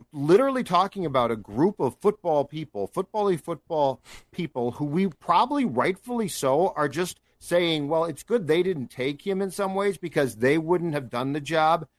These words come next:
that the Patriots did. That's a ridiculous statement if, if you think about that right now. Like, Mac Jones has proven to be damn good, right?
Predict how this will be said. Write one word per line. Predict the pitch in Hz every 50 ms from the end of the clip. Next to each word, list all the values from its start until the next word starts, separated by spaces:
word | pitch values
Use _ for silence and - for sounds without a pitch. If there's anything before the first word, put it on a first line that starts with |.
| _ _ -
that | 131 123 -
the | 123
Patriots | - 139 135 131 131 - 117 110 92 82 - -
did. | - 87 78 - _ _ _ _ _ _ -
That's | 190 226 240 285
a | 277
ridiculous | 254 247 190 135 - - 185 214 214 - 208 196 185 175 151 -
statement | - - - 156 156 147 127 117 107 92 _ _ _ _ -
if, | 139 147 117 - - - - _ _ -
if | 185 202 190 -
you | 196 214 233 226
think | - - - 208 196 - - -
about | 131 113 - 139 127 120 120 -
that | 120 113 -
right | 110 127 131 127 -
now. | 127 123 113 95 82 _ _ _ - _ -
Like, | 156 165 160 - - _ _ _ _ _ _ _ _ _ _ _ _ _ _ _ _ _ _ -
Mac | 131 151 185 247 240
Jones | - 233 233 214
has | 156 127
proven | _ - 196 202 190
to | 147
be | 139
damn | 117 135 147 151 147 135
good, | 139 208 214 - - -
right? | 104 107 107 139 190 233